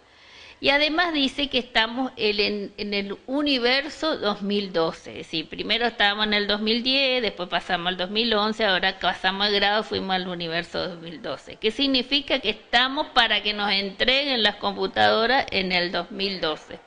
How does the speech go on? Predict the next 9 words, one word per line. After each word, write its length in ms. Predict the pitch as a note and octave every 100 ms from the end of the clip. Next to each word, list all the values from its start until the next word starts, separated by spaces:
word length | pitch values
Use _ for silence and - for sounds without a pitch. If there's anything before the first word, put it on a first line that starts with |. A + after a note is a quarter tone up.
| - - - - - - - -
Lo 260 | B3+ D4
cual 200 | F4+ F4+
significa 600 | F4 E4+ D#4+ C#4+ D4 C#4+
que 80 | C4+
hasta 240 | C4 -
ahora 320 | A3+ A#3+ C#4 B3+
no 560 | A#3+ B3+ C#4 D4+ - -
nos 320 | A3 G#3+ G#3+ -
dieron 520 | A3 A#3+ C#4 C#4+